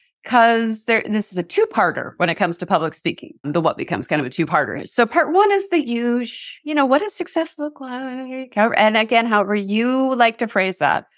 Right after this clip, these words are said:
what results do I want to achieve? What are the outcomes I need to achieve? However you want to paint that picture for yourself, but be clear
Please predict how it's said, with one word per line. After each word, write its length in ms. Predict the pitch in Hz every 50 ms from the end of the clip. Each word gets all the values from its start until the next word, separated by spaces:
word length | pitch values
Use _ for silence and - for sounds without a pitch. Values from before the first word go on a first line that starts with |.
| _ _ _
what 160 | - 190 170
results 560 | 170 170 170 175 190 226 214 226 247 240 - -
do 140 | 226 214
I 120 | 214 208 202
want 200 | 190 190 190 190
to 80 | 185
achieve? 640 | 185 180 - - - 190 185 180 175 175 170 170 165
What 100 | 165 156
are 40 | 156
the 160 | 165 156 - -
outcomes 760 | 190 196 208 202 - - - 214 196 190 185 185 180 180 170
I 100 | 160 143
need 280 | 151 170 190 190 190 175
to 80 | -
achieve? 320 | 175 165 - 175 170 - - _ _ _ _
However 760 | _ - 202 208 202 208 214 220 240 240 240 247 240 240 240
you 240 | 240 220 202 208 208
want 120 | 202 208 190
to 60 | 180
paint 240 | - 196 170 170 -
that 180 | 175 - -
picture 260 | - 175 - - 196
for 140 | 180 - 214
yourself, 400 | 220 226 220 - 269 262 269 269 - _ _ _ _ _ _
but 200 | - 240 220 214
be 180 | - 277 359 403
clear 600 | 392 - - 190 165 165 160 131 120 - -